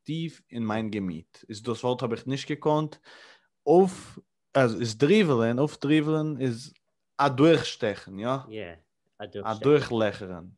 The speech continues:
Speaker 2: Aber das ist, <laughs> das ist ernst und tief.
Speaker 1: Ja.
Speaker 2: Ist früher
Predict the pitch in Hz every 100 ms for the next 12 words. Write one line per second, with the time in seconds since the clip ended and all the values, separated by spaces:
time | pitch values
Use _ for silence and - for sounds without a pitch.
0 | _ 131 123 127 156 - - 131 139 127
1 | 131 - _ 156 160 165 131 - 139 151
2 | 170 - 135 113 - 131 90 - _ _
3 | _ _ _ _ _ _ 104 92 80 -
4 | _ _ _ _ _ _ _ _ 120 -
5 | _ _ _ 131 113 - - _ _ _
6 | _ _ _ _ _ _ 160 180 170 139